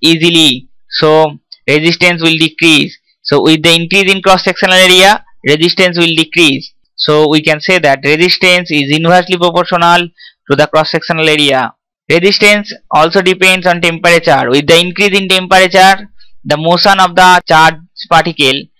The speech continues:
will increase, and with the increase in motion of the charged particle, they will collide with each other vigorously. Hence, the velocity of the charged particle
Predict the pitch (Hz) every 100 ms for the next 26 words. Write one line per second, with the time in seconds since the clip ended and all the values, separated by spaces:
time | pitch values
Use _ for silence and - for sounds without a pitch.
0 | _ _ _ 160 170 170 160 - _ _
1 | _ - 170 175 190 151 131 - _ _
2 | - 147 151 160 160 170 170 170 202 202
3 | 190 185 185 190 185 180 180 180 175 185
4 | 170 147 139 143 - _ _ _ - 143
5 | 170 170 170 - 180 185 190 190 165 151
6 | 160 - 170 180 170 170 165 165 165 147
7 | 170 170 185 175 165 135 113 - _ _
8 | 156 175 185 165 156 190 190 202 196 185
9 | 180 180 170 - 165 139 139 147